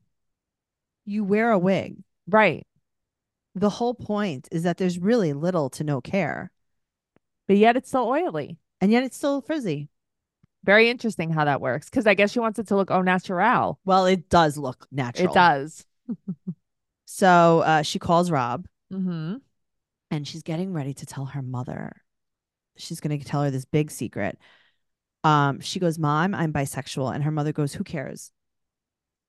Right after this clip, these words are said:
Speaker 2: Well, I mean, listen, you couldn't ask for a better response from a
Speaker 1: Right.
Speaker 2: parent.
Speaker 1: Well, she meant it like, not who cares, like, kinda like,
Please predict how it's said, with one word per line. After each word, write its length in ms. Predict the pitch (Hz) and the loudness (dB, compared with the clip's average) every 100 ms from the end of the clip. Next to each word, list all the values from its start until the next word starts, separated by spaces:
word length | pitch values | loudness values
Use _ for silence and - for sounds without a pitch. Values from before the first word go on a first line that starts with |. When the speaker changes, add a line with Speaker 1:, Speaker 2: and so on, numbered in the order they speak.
| _ _ - | _ _ 4
Speaker 2:
Well, 120 | 262 | 6
I 60 | 262 | 8
mean, 160 | 240 | 6
listen, 240 | 220 202 185 | 4 4 4
you 120 | 190 | 4
couldn't 200 | 262 214 | 2 2
ask 380 | 151 165 - - | 0 -2 -2 0
for 140 | 170 | 2
a 60 | 165 | 4
better 440 | 165 165 160 143 | 4 4 4 2
response 640 | 165 165 - - 151 175 - | 0 -2 -4 -4 -2 -2 -2
from 160 | 170 151 | -6 -6
a 20 | |
Speaker 1:
Right. 60 | |
Speaker 2:
parent. 640 | - 165 214 170 - - - | -2 4 8 6 4 -4 -4
Speaker 1:
Well, 140 | 220 233 | 0 0
she 200 | - 285 | 2 2
meant 240 | 269 254 240 | 2 2 0
it 100 | 208 | 2
like, 180 | 196 | 0
not 220 | 190 170 151 | 2 0 0
who 120 | 165 | -4
cares, 280 | 165 151 160 | -2 -4 -2
like, 160 | 156 | -4
kinda 240 | - 214 202 | -2 -2 0
like, 380 | 190 170 151 | 0 -2 -4